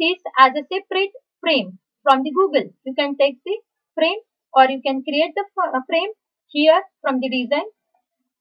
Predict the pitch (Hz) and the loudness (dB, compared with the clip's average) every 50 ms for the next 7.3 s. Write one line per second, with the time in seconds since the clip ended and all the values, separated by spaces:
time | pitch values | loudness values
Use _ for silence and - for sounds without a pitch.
0 | _ _ - 392 403 370 330 320 320 381 370 - 427 427 415 403 403 - _ 339 | _ _ 2 4 6 6 6 6 2 -4 -4 -4 -4 -4 -4 -6 -6 -8 _ -2
1 | 330 262 233 220 220 - _ _ 277 277 269 294 294 320 381 - 392 392 392 381 | 2 2 4 2 2 -2 _ _ -6 -4 0 2 2 2 2 2 0 2 2 2
2 | 381 392 381 - _ _ _ 311 311 311 311 320 320 - 311 285 277 294 294 302 | 2 0 -4 -10 _ _ _ -6 -4 -4 -6 -8 -4 0 2 2 2 2 0 -2
3 | 285 - 294 277 269 269 277 269 269 277 269 - 262 262 269 302 302 320 320 311 | -4 -4 0 0 2 0 0 0 0 0 2 2 2 2 2 0 0 0 -2 -2
4 | 339 330 - 381 370 359 370 392 415 427 - _ _ _ _ _ _ 254 254 262 | -4 -10 -10 -10 -10 -8 -10 -10 -12 -12 -18 _ _ _ _ _ _ 0 2 2
5 | 262 262 262 254 240 _ 302 277 - 294 269 262 262 247 233 233 254 294 320 311 | 2 2 0 -4 -6 _ -10 -4 -2 0 0 0 0 -2 2 4 4 4 6 4
6 | 403 427 440 - _ _ _ _ _ _ _ _ _ _ - 294 320 - - 427 | 2 0 0 -4 _ _ _ _ _ _ _ _ _ _ 4 4 4 2 -2 -2
7 | 381 330 269 233 214 220 | 2 4 4 4 4 0